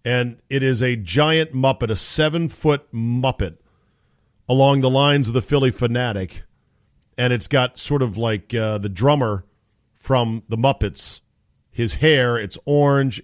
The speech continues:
it got the googly eyes, no nose, and his name is Gritty 'cause, you know, Philadelphia, gritty, gritty and gutty. I think people were saying, "Well, you know, what, what mascot should they have?" It is a hockey team, and the name is Flyers, so there's not,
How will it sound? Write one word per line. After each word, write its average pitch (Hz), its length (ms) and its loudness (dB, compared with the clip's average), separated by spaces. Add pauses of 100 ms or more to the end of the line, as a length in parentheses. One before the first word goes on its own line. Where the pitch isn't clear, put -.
it 117 240 -12
got 113 160 -8
the 104 80 -8
googly 143 520 2
eyes, 123 340 0
no 151 180 4
nose, 123 640 2 (1080)
and 127 80 -2
his 117 100 -2
name 131 180 0
is 104 120 0
Gritty 127 440 4
'cause, 90 280 -8
you 165 60 2
know, - 160 -10 (640)
Philadelphia, 110 680 -4
gritty, 117 380 -4 (240)
gritty 90 340 -8
and 82 140 -14
gutty. 90 380 -8 (1400)
I 135 60 0
think 151 140 2
people 151 180 6
were 131 100 4
saying, 120 320 0
"Well, 90 340 -4 (400)
you 113 120 -6
know, 87 100 -6
what, 104 320 -6
what 120 280 -4
mascot 117 520 -4
should 190 360 -2
they 98 120 -2
have?" 71 320 -8
It 92 160 -8
is 113 200 2
a 104 80 0
hockey 101 360 -4
team, 95 320 -6
and 98 80 -6
the 92 60 -4
name 98 260 -2
is 85 140 -8
Flyers, 107 920 -4
so - 140 -10
there's 95 220 -6
not, 98 260 -6